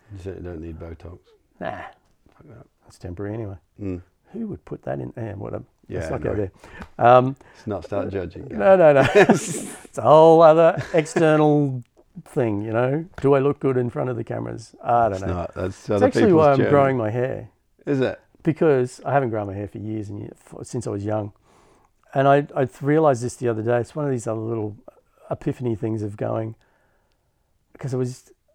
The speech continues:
Speaker 2: I just went, "Doesn't fucking matter what it looks like.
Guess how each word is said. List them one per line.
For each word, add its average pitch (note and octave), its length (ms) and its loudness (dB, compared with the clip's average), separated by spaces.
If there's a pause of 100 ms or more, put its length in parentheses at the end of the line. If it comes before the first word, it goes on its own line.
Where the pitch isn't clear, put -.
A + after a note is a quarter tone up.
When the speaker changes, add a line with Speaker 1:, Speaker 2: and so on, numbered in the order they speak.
(600)
Speaker 2:
I C#3 80 -16
just - 220 -14
went, C3 220 -6 (280)
"Doesn't A#2 200 -12
fucking - 240 -16
matter F#2+ 220 -10
what G2+ 140 -12
it - 80 -18
looks - 160 -20
like. - 160 -18